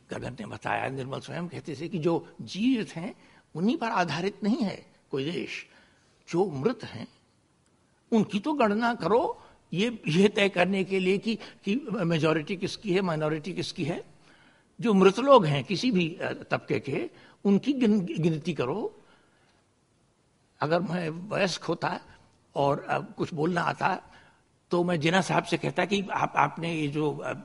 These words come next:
बात की है, अब, अ, मुसलमान तो मरे भी हैं, हिंदू भी, उन सबकी सूचियां भी आप दीजिए, कौन ज्यादा है, और मानव को छोड़ दीजिए। क्या विभाजन इस तरह से तय हो सकता है? इस जमीन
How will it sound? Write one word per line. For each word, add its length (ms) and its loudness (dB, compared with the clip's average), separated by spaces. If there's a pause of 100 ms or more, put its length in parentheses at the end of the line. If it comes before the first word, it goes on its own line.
बात 420 0
की 160 -6
है, 240 -2 (260)
अब, 360 -2
अ, 680 -8
मुसलमान 520 -2 (420)
तो 80 -2
मरे 240 0
भी 160 2
हैं, 80 4
हिंदू 260 2
भी, 140 0 (180)
उन 100 2
सबकी 320 0
सूचियां 420 -4
भी 100 -2
आप 140 2
दीजिए, 480 -2 (580)
कौन 200 2
ज्यादा 240 6
है, 100 4
और 360 6
मानव 360 0
को 120 -6
छोड़ 240 -4
दीजिए। 340 -6 (240)
क्या 100 4
विभाजन 480 6
इस 140 -6
तरह 120 -2
से 140 -2
तय 160 -4
हो 140 -4
सकता 280 -6
है? 240 -4 (320)
इस 140 8
जमीन 460 2